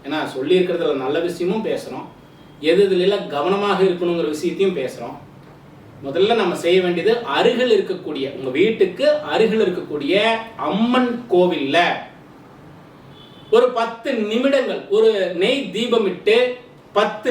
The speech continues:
நிமிடங்கள் கண்களை இமைக்காது அந்த நெய் தீபத்தை உத்து கவனிங்க. முதல்ல கண்ணை சிமிட்டாம அந்த நெய் தீபத்தை கவனிங்க.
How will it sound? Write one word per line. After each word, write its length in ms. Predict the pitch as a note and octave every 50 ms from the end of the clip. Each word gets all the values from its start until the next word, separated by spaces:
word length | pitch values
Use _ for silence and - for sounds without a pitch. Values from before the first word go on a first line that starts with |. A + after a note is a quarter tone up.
| G#3+ G3 G3
நிமிடங்கள் 460 | A3+ B3+ C4+ C4 B3+ B3 A#3+ G#3 E3+ D3+ - - -
கண்களை 520 | F#3+ G3+ A3+ A#3+ A#3+ A#3+ A#3 A#3+ A#3+ B3 B3 - F#3+ F3 F3+
இமைக்காது 840 | G3 A3 A3+ A3+ - - - - G3+ G3 - F3 E3+ - F#3+ A3 A3+ A#3+ A#3+ A#3+ - - - - - - - - - - -
அந்த 220 | G3 A#3 B3 A#3 A#3+ A3+ G#3 G#3 G3 - - F3 F#3
நெய் 220 | A3+ C#4 D4+ C#4+ - F#3+ F3
தீபத்தை 440 | G#3+ C4 C4+ B3 B3 - - - A3+ G3 F#3+
உத்து 260 | G3 F#3+ - - C#4 B3+ - F3 F3
கவனிங்க. 380 | F3+ F#3+ G#3+ G#3+ G3 F3+ D#3+ C3+ C3+
முதல்ல 280 | C#3 C#3+ D#3 D3 C3+ - - - - - - - - -
கண்ணை 220 | - G#3 A#3 A#3+ - - -
சிமிட்டாம 440 | G3 G3+ G3 - A3 A3+ B3 B3+ A#3+
அந்த 140 | A3+ G3+ F#3+ F#3 F3 B2+ B2 B2 - D#3+
நெய் 180 | F#3+ A3 A3 G3
தீபத்தை 300 | G#3 F#3 F3+ F3+ F#3+ F#3 -
கவனிங்க. 320 | E3 F3 F#3+ F#3+ E3 -